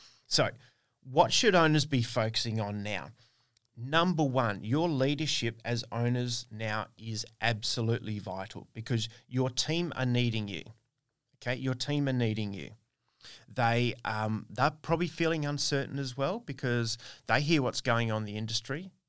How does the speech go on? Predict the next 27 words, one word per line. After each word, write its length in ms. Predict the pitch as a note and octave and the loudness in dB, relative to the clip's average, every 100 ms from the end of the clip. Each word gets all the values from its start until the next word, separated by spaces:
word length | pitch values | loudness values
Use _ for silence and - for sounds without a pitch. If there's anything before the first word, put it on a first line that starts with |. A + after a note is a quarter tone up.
| - | -10
"Am 120 | B2+ | -6
I 40 | D#3 | -4
gonna 240 | F3 F3+ | -2 -2
lose 300 | E3 G3+ F#3 | -2 -2 -2
my 140 | C#3 | -4
job? 280 | A2+ G#2 B1 - _ _ | -4 -6 -8 -12 _ _
What's 180 | D3 - | -6 -4
gonna 240 | F3 D#3 | -2 -2
happen 360 | C#3+ E3 D#3 B2 | -2 -2 -2 -2
with 160 | A2 | -2
our 120 | G2+ | -6
business, 640 | G#2 F#2 G2 G#1 - - - _ _ _ - | -8 -10 -10 -10 -10 -10 -12 _ _ _ -12
um, 260 | G2 G2 | -8 -6
this 160 | G2+ A#2 | -6 -6
business 400 | - A2+ A#2+ A2 | -2 0 0 0
that 160 | G2+ - | -2 -6
we 120 | G2+ | -6
work 280 | G2+ F#2 - | -6 -6 -10
for? 280 | - G1+ _ _ _ _ _ _ - | -20 -20 _ _ _ _ _ _ -8
Um, 420 | A#2 A2 A2+ A2 A2 _ _ _ - | -4 -2 -2 -2 -6 _ _ _ -10
uh, 380 | B2+ - G2+ - | -8 -6 -6 -6
is 380 | - C3 A#2+ - - _ | -4 0 2 0 -4 _
my 320 | B2+ B2+ C3+ | -4 0 2
hours 240 | E3+ G3 - | 2 0 -2
gonna 240 | C#3 B2 | -2 -2
be 180 | A2 G#2 | -2 -6
reduced?" 760 | G2 F#2+ - D2 - - - | -8 -10 -10 -10 -6 -6 -6